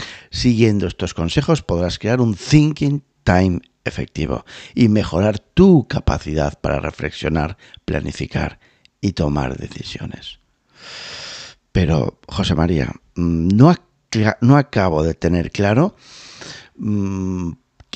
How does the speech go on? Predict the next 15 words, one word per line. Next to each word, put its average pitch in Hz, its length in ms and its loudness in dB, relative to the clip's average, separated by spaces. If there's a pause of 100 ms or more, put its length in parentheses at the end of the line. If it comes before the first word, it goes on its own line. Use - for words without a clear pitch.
(380)
¿para 110 220 2
qué 180 160 2
puedo 123 500 4
utilizar, 98 640 -4
qué - 120 2
puedo 120 560 4
hacer 170 420 -2 (1160)
en 98 180 0
ese 101 340 0
momento 117 760 2
tan 110 140 -2
especial 95 460 -2
que - 120 -12
comentas, 110 500 0
ese 101 340 -4